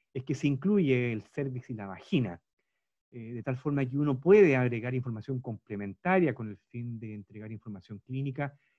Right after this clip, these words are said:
también de la potencial anomalía que hay en el cuello del útero y también, ¿por qué no?, en la vagina. Y esto abre entonces naturalmente una, eh, ventana a la observación ecográfica,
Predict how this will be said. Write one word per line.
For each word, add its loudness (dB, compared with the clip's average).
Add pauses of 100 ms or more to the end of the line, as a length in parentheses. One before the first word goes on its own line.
(280)
también 2
de -4
la -8
potencial -8
anomalía -4
que -10
hay -6
en -6
el -8
cuello 0
del 2
útero -4
y -12
también, -12
¿por -20
qué -16
no?, -10
en -6
la -10
vagina. -6 (380)
Y -2
esto -2
abre 4
entonces -2
naturalmente -4 (340)
una, -6
eh, -12
ventana -2
a -10
la -8
observación -6
ecográfica, -4